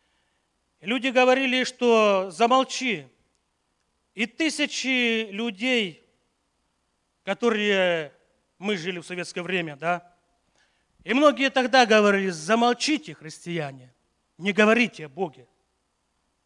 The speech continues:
не говорите больше». И я вспоминаю, вот брат более пожилой из нас, он много верующих знает, его отец был верующий пресвитером.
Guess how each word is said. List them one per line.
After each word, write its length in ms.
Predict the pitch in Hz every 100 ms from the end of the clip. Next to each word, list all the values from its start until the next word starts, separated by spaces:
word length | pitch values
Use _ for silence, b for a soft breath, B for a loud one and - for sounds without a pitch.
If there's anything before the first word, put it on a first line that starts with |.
| _
не 120 | 196
говорите 540 | 226 233 233 165 -
больше». 480 | 139 160 139 - _ _ _ _ _ _ _ _ _ _ _
И 100 | 180
я 120 | 226
вспоминаю, 760 | 233 233 233 226 220 208 185 - _ _ _ -
вот 120 | 190
брат 340 | 170 214 - - 202
более 460 | 180 160 190 190
пожилой 500 | 185 185 175 202 180
из 100 | 165
нас, 380 | 165 170 - - _ _ _ _ _ _ _ _
он 140 | 180
много 280 | 208 214 185
верующих 500 | 185 196 180 - 180
знает, 480 | 143 175 165 151 139 _ _ _ _ _ _ _
его 200 | 180 185
отец 320 | 180 190 151
был 160 | 143
верующий 380 | 175 170 160 -
пресвитером. 420 | 165 160 185 170